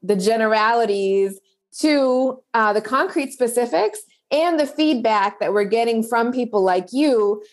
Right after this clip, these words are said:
so that as we work in, you know, states like New York that are just starting out, and as we're working on federal legalization, that we're able to make a lot of improvements, you know, and the big ones are making sure people have access to capital,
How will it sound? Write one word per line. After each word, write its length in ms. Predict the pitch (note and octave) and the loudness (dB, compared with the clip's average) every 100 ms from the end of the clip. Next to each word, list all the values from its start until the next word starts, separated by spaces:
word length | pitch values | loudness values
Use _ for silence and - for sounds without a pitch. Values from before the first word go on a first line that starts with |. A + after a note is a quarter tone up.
| _ | _
so 260 | - A#3 G#3+ | -4 0 2
that 360 | G#3 G3 F#3+ | 2 2 0
as 220 | - G#3 G3+ | 0 0 0
we 80 | |
work 300 | G3 G3 F#3+ | 0 0 0
in, 460 | G3 G3+ F#3+ F#3+ F#3 - | -2 0 -2 -4 -8 -4
you 80 | |
know, 140 | G3 F#3 | 0 0
states 340 | F#3 G3 G3 | 0 -2 0
like 180 | F#3 F3 | -2 -2
New 120 | F3+ | -4
York 640 | F#3 A#3 A#3 G#3+ G#3 G3+ G3+ | -2 0 2 0 0 -2 -4
that 160 | G3 F3+ | -2 0
are 100 | F3+ | 0
just 200 | F3 F#3 | -2 -4
starting 380 | F#3+ F3 F3 A3 | -2 -2 0 0
out, 380 | A3 G#3+ G#3 | 2 2 0
and 120 | F#3 F#3 | -4 -4
as 200 | F#3 F#3 | -2 -2
we're 80 | |
working 340 | F#3 G3 F#3 F3+ | 0 -2 -4 -6
on 160 | F3 | -6
federal 500 | F#3 C#4 C#4 B3 G#3+ | -2 0 2 0 2
legalization, 880 | G3+ F#3+ G3 F3+ F#3 F#3 F#3+ F#3 F3+ - - _ - | 0 0 -2 0 -2 -2 -2 -6 -6 -12 -20 _ -2
that 160 | A3 | 0
we're 80 | A#3+ | 2
able 260 | C#4 D#4+ D#4+ | 0 0 0
to 100 | D4+ | 0
make 200 | C4 B3 | 0 2
a 40 | |
lot 220 | G3+ F#3+ | 2 2
of 80 | F3 | 0
improvements, 840 | F3 E3+ D#3+ D3+ D3+ A2+ - - - | -4 -6 -8 -6 -4 -4 -6 -12 -2
you 80 | F#3+ | 2
know, 180 | F#3 | 4
and 100 | F#3 | 4
the 60 | G3+ | 2
big 260 | G#3+ A3+ A3 | 2 0 2
ones 400 | A3+ A3+ A3 G#3 | 2 2 2 2
are 360 | G3 G3 F#3+ | 2 2 2
making 300 | G3+ G3+ G3 | 0 0 -2
sure 200 | F#3+ F#3 | -2 -4
people 240 | F#3 F3+ F3+ | -4 -2 0
have 140 | E3 | 0
access 340 | C#3+ - - - | -2 -6 -16 -12
to 80 | |
capital, 760 | A3+ D#4+ D4+ C#4+ C4 B3+ B3 B3 | -4 0 2 2 2 2 0 -2